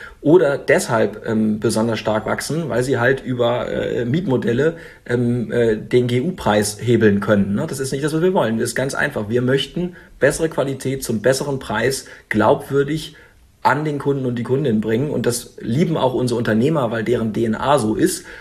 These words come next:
Und nochmal, die überwiegende Zahl der Betriebe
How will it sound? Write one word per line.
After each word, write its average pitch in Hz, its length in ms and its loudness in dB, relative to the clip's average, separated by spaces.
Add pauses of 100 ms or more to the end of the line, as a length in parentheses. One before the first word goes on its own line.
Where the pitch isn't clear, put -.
(180)
Und 110 320 -4
nochmal, 135 360 2
die 127 120 -6
überwiegende 139 480 0
Zahl 117 300 -4
der 127 100 -2
Betriebe 139 560 0